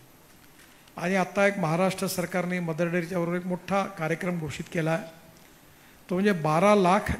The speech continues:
गायी देण्याचा. तर या अधिवे-, या agro कन्व्हेन्शनचं center असं यावेळचं विशेषता अशी आहे की माननीय रुपाला दुग्धविकास मंत्री भारत सरकार, माननीय राधाकृष्ण विखे पाटील दुग्धविकास मंत्री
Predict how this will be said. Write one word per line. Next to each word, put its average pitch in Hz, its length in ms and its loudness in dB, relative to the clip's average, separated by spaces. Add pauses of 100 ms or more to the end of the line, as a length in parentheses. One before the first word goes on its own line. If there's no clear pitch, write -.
गायी 165 180 2
देण्याचा. 147 400 -4 (1040)
तर 180 60 -8
या 180 220 4
अधिवे-, 202 500 4
या 190 260 6 (160)
agro 185 260 2
कन्व्हेन्शनचं 180 720 2
center 156 400 0
असं 156 200 -2 (120)
यावेळचं 160 400 0
विशेषता 156 440 -4
अशी 156 240 -4
आहे 170 100 -2 (1000)
की 175 100 -4
माननीय 190 520 2
रुपाला 180 500 2 (200)
दुग्धविकास 165 680 -2
मंत्री 160 220 -4
भारत 143 260 -4
सरकार, 170 440 -6 (1120)
माननीय 190 540 2 (880)
राधाकृष्ण 175 600 2
विखे 175 280 2
पाटील 170 420 0
दुग्धविकास 160 680 0
मंत्री 156 420 0